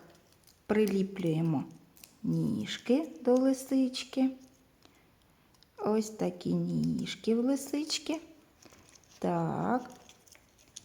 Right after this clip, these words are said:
Ой, щось не тримається зараз. Ось так.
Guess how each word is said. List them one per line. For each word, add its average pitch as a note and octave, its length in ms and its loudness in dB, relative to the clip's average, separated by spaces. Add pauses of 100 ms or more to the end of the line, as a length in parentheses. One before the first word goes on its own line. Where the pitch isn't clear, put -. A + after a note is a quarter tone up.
(840)
Ой, D#3 180 2 (160)
щось G#3+ 300 -4
не G#3 120 2
тримається F#3+ 840 -2
зараз. F#3 640 -4 (760)
Ось G#3+ 340 -2
так. - 480 -10